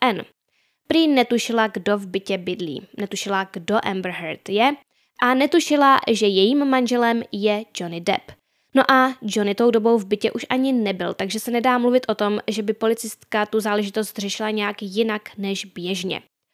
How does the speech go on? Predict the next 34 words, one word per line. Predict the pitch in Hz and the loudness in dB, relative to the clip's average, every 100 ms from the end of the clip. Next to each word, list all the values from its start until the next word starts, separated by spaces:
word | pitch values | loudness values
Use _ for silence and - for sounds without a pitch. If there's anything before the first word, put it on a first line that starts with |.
| _ | _
Pro | 277 | 2
ní | 285 277 | 2 2
to | 269 | 2
byla | 240 254 247 - - | 4 4 4 0 -4
rutinní | 208 202 269 285 | -4 -2 0 0
záležitost | 254 240 233 220 220 214 - - _ _ _ _ | 2 2 2 2 0 -2 -4 -16 _ _ _ _
a | 262 277 | 0 2
netušila, | 262 226 226 247 190 185 | 2 2 0 -2 -2 -6
že | 185 | -6
byla | 190 196 | -4 -6
v | 180 | -6
bytě | 185 190 | -8 -6
nějakých | 185 175 - 190 | -8 -8 -10 -12
celebrit. | - - 175 185 180 - - _ _ - | -12 -12 -8 -6 -6 -10 -14 _ _ -2
No | 247 | 2
a | 233 | 4
Amber | 226 - 214 202 269 | 2 0 0 2 2
s | 302 | 2
ní | 320 320 | 0 0
nechtěla | 269 262 233 | 0 0 0
komunikovat, | 226 185 190 208 196 185 175 - - | -2 -4 0 0 0 -4 -6 -10 -10
neodpovídala | 240 269 311 277 269 254 247 | -4 -2 -2 -2 0 2 2
na | 233 | 0
řadu | 226 190 - | -2 -4 -4
otázek, | 247 262 247 240 - | 2 4 4 2 -4
které | - 226 | -6 -2
jí | 220 | -2
policisté | - 208 202 - - 160 | -2 -4 -6 -12 -10 -10
položili | - 262 254 240 233 - _ _ - | 0 2 2 2 -2 -6 _ _ -4
a | 233 233 226 - - | 2 4 4 0 -2
neřekla | 247 254 294 302 | 0 2 2 0
nic | 302 302 - | 0 -2 -6
o | - | -8
tom, | 190 170 180 | -6 -4 -4